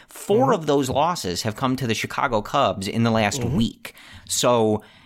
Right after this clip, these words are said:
Speaker 1: they're
Speaker 2: Yep.
Speaker 1: beating other people, and they couldn't beat the Cubs, uh, you know, other than taking one of three in every series. So that's just another one of those, like, the Cubs are playing very good right now, and, you know, uh, uh,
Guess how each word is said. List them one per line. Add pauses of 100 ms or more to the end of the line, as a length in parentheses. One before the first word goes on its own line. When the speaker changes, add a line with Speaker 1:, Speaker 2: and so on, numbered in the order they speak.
(180)
Speaker 1:
they're
Speaker 2:
Yep.
Speaker 1:
beating
other
people,
and
they
couldn't
beat
the
Cubs,
uh,
you
know,
other
than
taking
one
of
three
in
every
series.
So
that's
just
another
one
of
those,
like,
the
Cubs
are
playing
very
good
right
now,
and,
you
know,
uh,
uh,